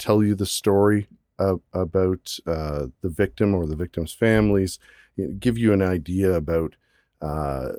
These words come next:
that person, and then talk about the event, and then, you know, we'll go into a, we'll go into the court case and whatever happens, and then we try to do a tribute. There's actually, there's actually a format to the show, and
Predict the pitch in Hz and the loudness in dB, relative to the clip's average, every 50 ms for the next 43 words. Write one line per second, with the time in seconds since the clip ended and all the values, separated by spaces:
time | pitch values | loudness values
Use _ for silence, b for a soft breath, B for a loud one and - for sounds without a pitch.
0 | - - - _ _ 92 90 104 98 104 - - - - 117 110 104 95 - - | -14 -18 -20 _ _ -4 0 2 2 2 2 -4 -2 2 2 2 2 2 -2 -4
1 | 92 85 82 85 90 87 _ _ _ _ _ _ - 101 101 101 98 101 101 92 | -4 -4 -4 -4 -6 -10 _ _ _ _ _ _ -2 0 0 2 2 0 0 0
2 | 92 98 95 92 90 87 85 85 85 87 82 - _ _ _ _ _ _ _ _ | 0 0 0 0 0 -2 -2 -2 -4 -4 -6 -10 _ _ _ _ _ _ _ _
3 | _ - - 110 95 87 - 92 92 87 76 85 87 87 123 143 147 143 143 135 | _ -2 0 0 0 0 0 -2 -2 -2 -2 -4 -2 0 0 2 2 2 0 0
4 | - - - _ 113 113 110 107 107 104 104 101 101 98 95 92 87 - - 98 | -4 -8 -6 _ 0 2 2 4 4 4 4 2 2 2 0 -2 -4 -6 -6 -4
5 | 95 76 71 73 78 82 80 80 78 76 78 76 73 - - 76 69 67 69 67 | -4 -4 -4 -6 -6 -8 -6 -6 -6 -6 -6 -8 -8 -8 -8 -6 -6 -4 -4 -4
6 | 65 64 58 55 55 - 50 - 76 80 78 73 - 73 69 71 69 - - 64 | -4 -6 -6 -8 -10 -12 -12 -12 -10 -10 -10 -10 -10 -10 -10 -10 -12 -14 -16 -14
7 | 62 65 - _ - - 71 67 64 - _ - - 71 71 69 - - - - | -14 -16 -16 _ -10 -8 -8 -8 -8 -12 _ -12 -12 -10 -10 -10 -12 -14 -12 -12
8 | 71 71 67 69 71 71 69 71 69 62 69 65 65 62 62 - - 73 67 65 | -10 -10 -10 -10 -10 -10 -10 -10 -10 -10 -10 -10 -10 -10 -12 -10 -12 -12 -12 -12
9 | - - 82 76 78 78 78 78 76 - - 71 65 71 69 69 69 62 62 - | -10 -10 -8 -8 -6 -6 -8 -8 -10 -8 -8 -8 -8 -8 -8 -10 -10 -10 -10 -8
10 | - 78 69 69 67 65 B B B B B B - 117 127 120 - 151 165 - | -8 -8 -8 -8 -10 -12 B B B B B B 4 4 6 6 6 4 2 0
11 | - - 110 98 82 71 90 95 95 110 107 113 - - - 95 80 71 - - | 0 0 2 2 2 0 -2 0 2 2 2 2 0 0 0 0 0 0 -4 -6
12 | 78 80 80 76 78 76 71 64 60 - - _ _ - - 117 95 80 80 - | -6 -4 -4 -2 -2 -2 -4 -4 -6 -8 -12 _ _ -2 -2 0 0 0 -2 -2
13 | - 95 78 76 78 73 71 69 - 85 87 85 82 80 80 82 78 - | -2 -2 0 0 -2 -4 -6 -8 -8 -8 -6 -4 -4 -4 -4 -6 -8 -8